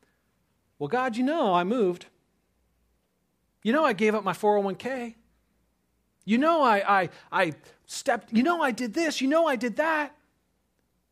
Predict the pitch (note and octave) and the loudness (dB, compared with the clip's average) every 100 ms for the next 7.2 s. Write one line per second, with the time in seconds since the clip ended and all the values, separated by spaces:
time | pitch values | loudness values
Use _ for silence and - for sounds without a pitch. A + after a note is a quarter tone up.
0 | _ _ _ _ _ _ _ _ _ _ | _ _ _ _ _ _ _ _ _ _
1 | _ _ _ _ _ _ _ _ - C#3 | _ _ _ _ _ _ _ _ -8 -6
2 | A3+ F3+ C3 B2+ B2 C3+ - D3+ B2+ D3+ | -4 -6 -8 -10 -12 -14 -10 -10 -6 -4
3 | C3+ B2 A#2 B2+ C3 B2+ G#2+ G2+ G#2 F2 | -4 -8 -14 -14 -12 -12 -16 -16 -16 -16
4 | E2 _ _ _ _ _ _ _ _ _ | -20 _ _ _ _ _ _ _ _ _
5 | _ _ _ _ _ _ _ _ _ _ | _ _ _ _ _ _ _ _ _ _
6 | - A#2+ A#2 C3 G3 A3+ A#3 F3+ D#3+ B2 | -14 -12 -6 -4 -4 -6 -10 -12 -10 -10
7 | F2+ | -12